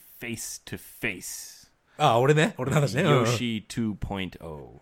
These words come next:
Speaker 2: <laughs> それはまた今度の木曜日のエピソードでぜひしましょうね。
Speaker 1: Yoshi two point oh?
Speaker 2: そうそうそうそう。
Speaker 1: Okay. For now, we'll focus on strange
Speaker 2: Strange news
Speaker 1: news.
Speaker 2: やりましょう。
Speaker 1: Strange news. All right.
Speaker 2: Mm.
Speaker 1: So,
Speaker 2: はい。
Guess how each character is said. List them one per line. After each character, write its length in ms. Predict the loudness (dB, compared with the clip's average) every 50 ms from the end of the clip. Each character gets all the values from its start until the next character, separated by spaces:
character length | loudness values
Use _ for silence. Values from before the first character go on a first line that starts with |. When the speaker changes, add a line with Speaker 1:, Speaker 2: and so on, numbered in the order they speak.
| -20 _ -10
Speaker 2:
<laughs> 1160 | -10 -8 -6 -6 -8 -8 _ -12 -14 -14 _ _ _ _ _ _ _ _ -12 -12 -10 -10 -10
そ 140 | -8 -4 -2
れ 60 | 0 0
は 40 | 0
ま 80 | 2 2
た 140 | 2 2 2
今 180 | 2 0 0
度 120 | 2 0 0
の 60 | 0
木 260 | -2 -4 -4 -2 0 0
曜 100 | 0 0
日 100 | -2 -2
の 100 | -4 -4
エ 60 | -4
ピ 80 | -6
ソ 140 | -8 -10 -8
ー 40 | -8
ド 120 | -8 -8
で 60 | -10 -8
ぜ 160 | -8 -8 -8
ひ 140 | -8 -10 -14
し 140 | -12 -12 -10
ま 80 | -10
し 100 | -8 -8
ょ 60 | -10 -6
う 40 | -6
ね。 100 | -8 -8 -8 _ -12
Speaker 1:
Yoshi 400 | -8 -8 -8 -6 -6 -6 -6 -6
two 200 | -4 -6 -6 -6
point 320 | -4 -6 -6 -4 -6 -6 -8
oh? 240 | -6 -6 -6 -6 -6
Speaker 2:
そ 120 | -6 -6
う 40 | -6
そ 120 | -6 -10 -12
う 20 |
そ 140 | -14 -16 -16
う 40 | -16
そ 160 | -16 -16 -18
う。 60 | -18 -20 _ _ _ -20 -16 -8
Speaker 1:
Okay. 340 | -6 -6 -6 -8 -12 -16 -16 -16 -20 -20 -20 -20 -20 -20 -18 -18 -18 -20 -20 _ _ _ -20 -16 -10
For 120 | -8 -6
now, 320 | -4 0 0 2 2 2 2
we'll 280 | 2 2 2 0 0
focus 580 | -2 -4 -4 -4 -4 -4 -4 -8 -10 -10 -10 -10
on 360 | -10 -10 -10 -10 -12 -12 -14 -16 -16 -18 -20 -20
strange 640 | -18 -14 -12 -12 -10 -6 -4 -4 -2 -2 -2 -4 -2
Speaker 2:
Strange 280 | -2 -2 -2 -2 -2
news 220 | -2 -2 -4 -6 -8
Speaker 1:
news. 80 | -10
Speaker 2:
や 60 | -12 -12
り 60 | -12
ま 80 | -14
し 60 | -16 -18
ょ 40 |
う。 40 | -20 -20 -20 -20 _ _ _ _
Speaker 1:
Strange 520 | -20 -20 -20 -18 -16 -16 -16 -16 -16 -18
news. 460 | -20 -20 -20 -20 -20 -20 -20 _ _ _ _ -20 -20 -20 -8 -2
All 100 | 0 2
right. 180 | 2 0 -2 -6 _ _ -6 -6 -4 -4
Speaker 2:
Mm. 200 | 2 2 2 2 0 -6 -14 -18 -20 -20 -20 -20 _ _ _ -8
Speaker 1:
So, 220 | -6 -6 -6 -6 -8 -14 -14 -12 -8 -6
Speaker 2:
は 80 | -6
い。 60 | -6